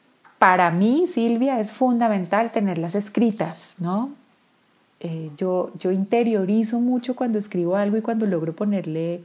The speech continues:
como concreto qué es lo que quiero, eso que les quiero reducir mi huella ambiental, tenerlo así de claro, de concreto y específico.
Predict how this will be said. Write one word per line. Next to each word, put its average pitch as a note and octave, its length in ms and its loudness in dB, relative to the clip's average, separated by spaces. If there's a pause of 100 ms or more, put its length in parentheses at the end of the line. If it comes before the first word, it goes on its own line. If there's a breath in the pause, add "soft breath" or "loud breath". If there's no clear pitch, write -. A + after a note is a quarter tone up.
como G3+ 280 0
concreto F3 600 -2
qué G3+ 120 -2
es G3+ 80 0
lo G#3 100 -2
que A3 120 -10
quiero, G#3+ 240 -2
eso D#3 100 -6
que F#3 100 -4
les F#3+ 140 -4
quiero A3 420 2
reducir G#3+ 600 0
mi F3+ 100 -2
huella G3+ 320 0
ambiental, F#3 460 -4 (680)
tenerlo F#3+ 400 0
así G3+ 240 0
de A3+ 80 2
claro, A3+ 300 0
de A3+ 80 -6
concreto F#3+ 460 -2
y F3 60 0
específico. F3 600 -6